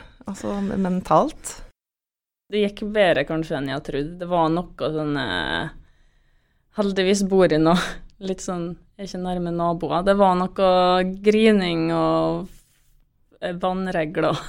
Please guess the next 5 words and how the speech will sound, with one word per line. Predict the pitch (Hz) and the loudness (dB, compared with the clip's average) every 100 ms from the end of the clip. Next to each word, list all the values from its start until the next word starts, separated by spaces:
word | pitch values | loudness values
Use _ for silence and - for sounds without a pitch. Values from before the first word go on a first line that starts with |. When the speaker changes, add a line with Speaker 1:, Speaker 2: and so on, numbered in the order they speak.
| - | -2
Speaker 2:
<laughs> | 185 214 | 0 0
innimellom. | - 220 220 208 - 214 220 220 202 220 220 247 - 254 - 220 - - - - 330 427 370 | 2 2 2 -2 -2 -6 -4 -6 -6 -8 -6 -6 -8 -12 -8 -8 -8 -10 -16 -4 0 0 4
For | 294 | 6
du | 262 | 6
blir | 226 220 | 6 6